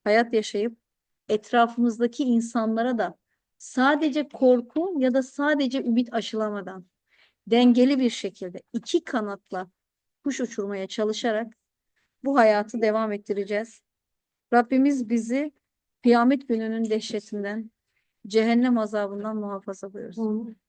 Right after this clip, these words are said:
Speaker 1: Bize öyle güzel hasletler lütfetsin ki arşın gölgesinde gölgelenmeyi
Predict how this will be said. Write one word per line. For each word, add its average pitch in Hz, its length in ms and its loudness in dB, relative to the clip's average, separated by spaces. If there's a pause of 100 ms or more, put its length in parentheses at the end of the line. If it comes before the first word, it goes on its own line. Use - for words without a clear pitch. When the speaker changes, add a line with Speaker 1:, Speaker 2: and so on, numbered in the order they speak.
(400)
Speaker 1:
Bize 233 220 4
öyle 285 300 4
güzel 277 320 0
hasletler 247 680 -2
lütfetsin 233 580 -4
ki 233 300 -8 (1200)
arşın 254 400 2
gölgesinde 240 560 2
gölgelenmeyi 208 1040 -4